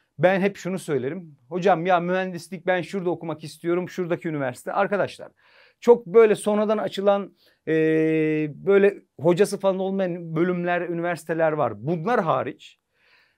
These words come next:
böyle yani kurulum aşaması on beş senenin üstündeki olan bütün devlet üniversitelerinde okuyabilirsiniz. Ben mesela inşaat mühendisliği okuyacaksam böyle dediğim gibi on beş yılın üstünde bir üniversite ise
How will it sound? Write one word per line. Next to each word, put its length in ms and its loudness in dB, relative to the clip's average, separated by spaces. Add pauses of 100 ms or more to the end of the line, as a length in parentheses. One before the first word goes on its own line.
böyle 320 4 (1000)
yani 280 6
kurulum 360 2
aşaması 480 0
on 240 2
beş 220 0
senenin 380 -2
üstündeki 480 -6
olan 460 -4
bütün 360 -2
devlet 320 0
üniversitelerinde 1000 -6
okuyabilirsiniz. 920 -6 (440)
Ben 180 6
mesela 260 0
inşaat 340 -2
mühendisliği 420 -6
okuyacaksam 600 -4 (800)
böyle 320 2
dediğim 280 0
gibi 140 -2
on 200 0
beş 160 -4
yılın 140 -4
üstünde 340 -8
bir 120 -4
üniversite 480 -6
ise 320 -12